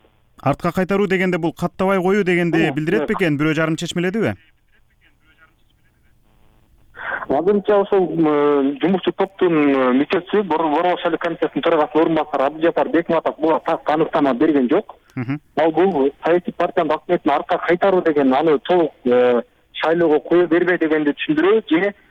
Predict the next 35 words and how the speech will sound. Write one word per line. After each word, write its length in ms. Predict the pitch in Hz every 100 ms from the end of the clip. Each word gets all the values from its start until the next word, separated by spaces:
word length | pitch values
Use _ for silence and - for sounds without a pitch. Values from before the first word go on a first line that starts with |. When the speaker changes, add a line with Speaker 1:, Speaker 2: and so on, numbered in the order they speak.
| _ -
Speaker 2:
документтерин 540 | 139 - 165 190 196
кайра 340 | - 170 170
толуктап 420 | 170 165 165 175 143
келүү 260 | - 170 196
дегенди 400 | 190 170 156 147
билдирүү 420 | 143 156 165 160
дегенге 340 | 151 151 151 190
мындай 200 | 139 147
так 120 | - 143
аныктама 400 | 143 151 - 139
бере 180 | 139 160
алган 200 | 147 147
жок. 120 | 220 - -
Бирок 180 | 151
Борбор 300 | - 151 160
шайлоо 220 | - 160 147
комиссиясынын 520 | 160 156 156 - 135
дагы 220 | 143 156
бир 100 | 147
мүчөсү 400 | 143 147 - 123 - _ _ _ _ -
Кайрат 300 | 151 165 233
Осмоналиев, 580 | 226 208 156 160 233 -
юрист, 320 | - 147 - - _ -
ал 240 | 254 - 190 - - - _
бул 400 | 254 143 180 -
документти 520 | - 139 - 170 - 180
артка 500 | 147 156 - 170 165
кайтаруу 480 | - 151 - 180 185 151
деген 320 | 139 165 185
Кыргызстан 460 | - 143 139 165 165
саясий 260 | 139 135
партиясы 520 | - 139 135 151 - 175
шайлоого 380 | - 131 139 147
катыша 420 | - - 143 -
албайт 380 | 131 135 156 156